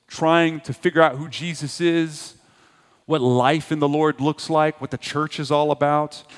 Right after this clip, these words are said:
I hope you see some of the things, whether you like it or not, I hope it's clear that God is just and He's good, <laughs> right, at the same time. That He has wrath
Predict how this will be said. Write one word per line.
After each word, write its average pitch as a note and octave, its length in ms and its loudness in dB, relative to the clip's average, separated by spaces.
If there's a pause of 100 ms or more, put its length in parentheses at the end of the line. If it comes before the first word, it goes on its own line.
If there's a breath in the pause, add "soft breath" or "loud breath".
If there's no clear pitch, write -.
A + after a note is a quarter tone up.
(240 loud breath)
I C3+ 80 0
hope F#3+ 240 2
you G#3 80 -2
see G3 400 -2
some F#3 220 -2
of E3 60 2
the E3 60 4
things, F#3 300 -2
whether D#3 180 2
you D3 140 6
like D3+ 460 6
it A3+ 100 0
or E3+ 100 0
not, D#3+ 360 0
I C#3 100 0
hope F3 180 2
it's - 160 -4
clear G#3 440 -2
that E3 160 -6
God D#3+ 240 2
is C#3+ 120 -4
just C#3+ 460 -2 (140)
and F3 200 -2
He's E3 160 -8
good, D#3 380 -4 (440)
<laughs> - 440 -20
right, - 320 -12 (300)
at A2+ 120 -4
the A2 80 -10
same G#2 220 -8
time. - 320 -18 (760 loud breath)
That E3 120 2
He F3 60 8
has D3+ 200 4
wrath E3+ 680 0